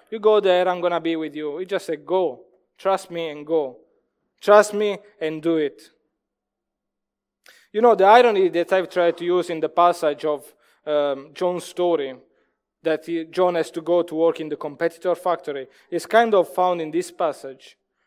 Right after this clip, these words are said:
When Samuel, you know, knew what's up, what happened to the previous king, and now he has to go and choose another king. And actually, that is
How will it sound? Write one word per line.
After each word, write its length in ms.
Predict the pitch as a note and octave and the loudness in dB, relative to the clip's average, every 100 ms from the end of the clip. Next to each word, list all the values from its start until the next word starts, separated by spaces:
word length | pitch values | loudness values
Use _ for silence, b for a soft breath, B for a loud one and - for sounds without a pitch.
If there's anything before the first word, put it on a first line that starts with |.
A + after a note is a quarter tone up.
| _ - | _ -4
When 360 | F3 F#3+ F3+ | 0 2 0
Samuel, 640 | E3+ - A3+ B3 F3 C3+ B2+ _ _ _ _ _ _ _ _ _ _ _ _ _ _ _ - | -6 2 4 4 0 -6 -10 _ _ _ _ _ _ _ _ _ _ _ _ _ _ _ -8
you 100 | G3 | 0
know, 320 | A3 D#3+ - - _ _ | 2 0 -4 -20 _ _
knew 260 | - G#3 C#4+ | -10 -4 0
what's 320 | C#4+ A3 G3+ | 4 4 4
up, 280 | G#3 G3+ - | 0 0 -2
what 140 | F3+ | -4
happened 360 | G3+ G#3 G3+ E3+ | 0 0 -2 -8
to 80 | F3 | -6
the 300 | D#3+ D#3+ D#3+ | -6 -4 -6
previous 360 | - A#3 G3+ - | -6 -2 -4 -2
king, 340 | F#3+ D#3+ C#3 | -4 -4 -6
and 100 | F3 | -4
now 120 | G3+ | -2
he 60 | F#3+ | -2
has 120 | F3+ | -4
to 80 | E3+ | -6
go 220 | E3 F#3 | -2 -2
and 140 | D#3+ | -2
choose 200 | - E3 | -6 -6
another 320 | D3+ D#3+ G#3+ A3+ | -4 -2 -2 -2
king. 380 | - G#3+ C#3 - _ _ _ _ _ _ _ _ _ _ _ _ _ _ _ _ _ _ _ _ _ _ _ _ _ _ _ _ _ _ _ _ _ _ _ - | -4 -8 -10 -20 _ _ _ _ _ _ _ _ _ _ _ _ _ _ _ _ _ _ _ _ _ _ _ _ _ _ _ _ _ _ _ _ _ _ _ -2
And 100 | F#3 | 0
actually, 300 | G#3+ G3+ E3+ | 2 0 0
that 140 | F#3 | 2
is 200 | F3 D#3 | 2 -2